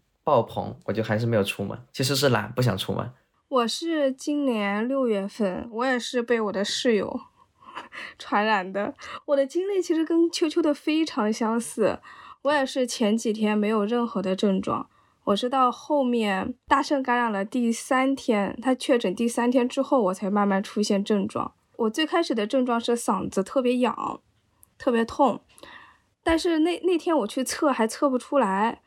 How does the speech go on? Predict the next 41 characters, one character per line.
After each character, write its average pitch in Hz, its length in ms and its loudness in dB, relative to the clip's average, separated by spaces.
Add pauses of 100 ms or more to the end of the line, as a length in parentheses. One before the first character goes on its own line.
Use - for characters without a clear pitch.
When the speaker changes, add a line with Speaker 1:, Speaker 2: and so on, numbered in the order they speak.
(140)
Speaker 2:
我 220 100 2
是 277 140 0
到 302 160 4
了 262 100 2
我， 208 240 -2
我 208 140 4
出 - 180 -4
现 294 180 2
症 294 200 2
状 247 180 0
之 277 140 0
后 294 200 0
的 226 160 0 (220)
第 277 140 -2
三 277 280 0
天， 214 360 -4 (460)
我 202 140 4
才 214 200 0
测 254 240 0
出 233 160 -2
来 214 120 2
我 208 140 0
是 208 160 0
阳 190 240 -2
性。 226 320 -2 (240)
但 359 180 2
我， 214 360 0
我 220 140 2
的 220 100 0
症 320 200 2
状 269 140 2
也 220 80 0
挺 226 180 0
轻 220 280 0
的， 220 120 0
我 196 80 -2
就 247 140 2
只 240 160 -4
有 208 180 2
咳 - 300 -2
嗽 - 300 2